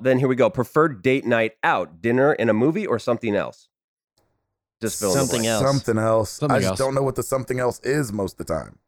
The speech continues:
Speaker 1: Yeah, what else? Uh, well, maybe going to a concert or going to,
Speaker 3: Yeah.
Speaker 1: you know, a play or something. Who knows?
Speaker 3: Yeah.
Speaker 1: Oh, snap. Speaking of, speaking of which,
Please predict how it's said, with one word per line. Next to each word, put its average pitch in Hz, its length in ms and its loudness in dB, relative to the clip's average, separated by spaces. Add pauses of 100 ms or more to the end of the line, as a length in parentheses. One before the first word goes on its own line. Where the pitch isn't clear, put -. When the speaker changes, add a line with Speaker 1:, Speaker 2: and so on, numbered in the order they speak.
(1300)
Speaker 1:
Yeah, 147 160 4
what 127 160 4
else? 143 160 2
Uh, 160 160 2
well, 160 200 6
maybe 139 540 2
going 113 240 4
to 104 80 2
a 107 60 2
concert 110 680 2
or 95 240 0
going 92 400 -2
to, 87 500 -4
Speaker 3:
Yeah. 87 460 -2 (340)
Speaker 1:
you 92 160 -4
know, 76 240 -6
a 76 60 -10
play 90 440 -4
or 82 140 -10
something. 82 300 -14
Who 90 80 -12
knows? 67 300 -16 (240)
Speaker 3:
Yeah. 71 380 -10 (640)
Speaker 1:
Oh, 233 220 2
snap. - 380 0
Speaking 185 340 0
of, 117 140 -6
speaking 202 260 -6
of 139 80 2
which, 113 260 0